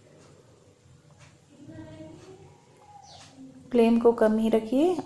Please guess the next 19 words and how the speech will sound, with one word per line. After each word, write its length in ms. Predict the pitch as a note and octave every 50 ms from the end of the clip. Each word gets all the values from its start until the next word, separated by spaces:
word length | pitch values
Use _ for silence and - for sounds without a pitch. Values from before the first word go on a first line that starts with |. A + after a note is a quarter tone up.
| - -
और 120 | G#3+ G#3
अब 160 | G#3 G#3 G#3 G#3
इसे 240 | G#3 G#3 - G#3+
आप 200 | G#3+ G3+ G3+ G3+ G#3
अच्छी 240 | G3+ G3+ - - G#3+
तरह 180 | G#3+ G#3+ G#3+ G#3+
चलाते 440 | G#3+ - G#3 G3+ G3 F#3+ G3 G#3 G#3
रहिए। 240 | G#3 G#3 A3+ B3 B3
देखिए, 520 | A#3+ A3 G#3+ G#3+ - A#3+ D4+ - - - - - - - - - - _ _ - - - - - -
जो 160 | A3 A#3 A#3
दूध 260 | G#3 A3 A3 A3 G#3
डाला 280 | F#3+ G#3 G3 F#3+ G3 G3
था 180 | G3 C4 D4+
वो 160 | E4 D#4 C4+ B3+
सब 180 | - G#3+ G#3
सूख 260 | G#3 - G#3 G3 G3+
चुका 260 | - - G#3 G#3 G#3 G3+
है 180 | G3+ G3+ G#3 G#3+
इसमें। 300 | G#3+ - - D4 E4+